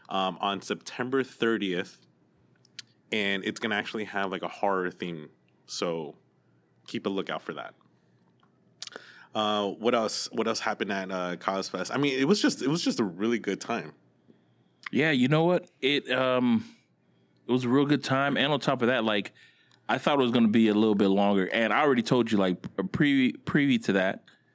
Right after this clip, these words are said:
Speaker 2: I was, like, already fucking nervous, and that was because, like, yo, Kevin did basically fucking everything. Me, all I had to do was just fucking show up, and usually I'm not a, I'm not a person who just, like, shows up and shit.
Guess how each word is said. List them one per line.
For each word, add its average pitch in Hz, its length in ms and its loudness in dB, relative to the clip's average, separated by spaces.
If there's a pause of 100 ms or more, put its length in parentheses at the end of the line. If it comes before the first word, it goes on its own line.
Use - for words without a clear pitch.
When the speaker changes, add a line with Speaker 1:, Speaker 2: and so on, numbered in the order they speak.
(220)
Speaker 2:
I - 80 2
was, 127 180 4
like, 104 200 2
already 101 260 4
fucking 95 320 0
nervous, 95 380 2 (100)
and 117 140 4
that 135 80 4
was 147 100 2
because, 120 400 2
like, 98 240 0 (260)
yo, 98 160 2
Kevin 156 560 0
did 104 340 2 (460)
basically 101 600 2 (120)
fucking 92 320 -2
everything. - 440 -4 (160)
Me, 151 380 4 (540)
all 123 160 4
I 135 80 4
had 131 200 2
to 113 60 2
do 117 220 4
was 110 100 4
just 95 380 0
fucking 95 280 -2
show 95 280 2
up, 85 260 -2
and 95 500 0 (220)
usually 131 320 4
I'm 123 120 4
not 117 180 4
a, 98 160 4
I'm 101 80 4
not 113 120 4
a 98 60 0
person 107 260 0
who 104 60 2
just, 98 240 -2
like, 90 140 0
shows 98 260 2
up 98 120 2
and 87 60 -10
shit. 90 300 -2